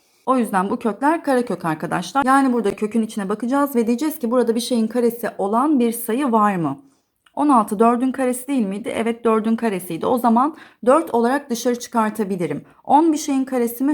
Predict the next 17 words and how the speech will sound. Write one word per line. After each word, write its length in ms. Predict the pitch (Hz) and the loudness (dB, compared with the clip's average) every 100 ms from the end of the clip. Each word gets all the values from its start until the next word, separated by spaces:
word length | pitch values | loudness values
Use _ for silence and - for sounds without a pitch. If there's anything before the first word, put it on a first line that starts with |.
| 285 | 0
Hayır, 360 | 285 226 226 214 | 0 0 -2 -2
değil. 180 | 175 - | -2 -2
O 120 | 269 | -2
kökün 260 | 262 233 208 | -2 -2 -2
içinde 300 | 196 185 190 | -2 -4 0
aynen 420 | 262 240 233 254 | 2 2 2 0
kalır. 340 | 208 160 139 - - - | -2 -4 -6 -14 -20 -4
O 120 | 247 | 0
zaman 340 | 233 233 285 339 | 4 4 4 0
şu 180 | - | -6
şekilde 480 | 269 202 - 170 160 | -6 -6 -6 -4 -4
düzenlerim. 680 | 156 - 156 147 151 302 302 | -4 -2 -2 0 -2 0 4
Dört 260 | 226 226 | 4 2
kök 260 | - 233 240 - | -4 -6 -6 0
on 180 | 202 214 | 0 0
olarak 500 | 175 170 185 254 202 | -2 -2 -2 -4 -4
yazılır. 480 | 180 170 190 285 | -4 -2 -4 -4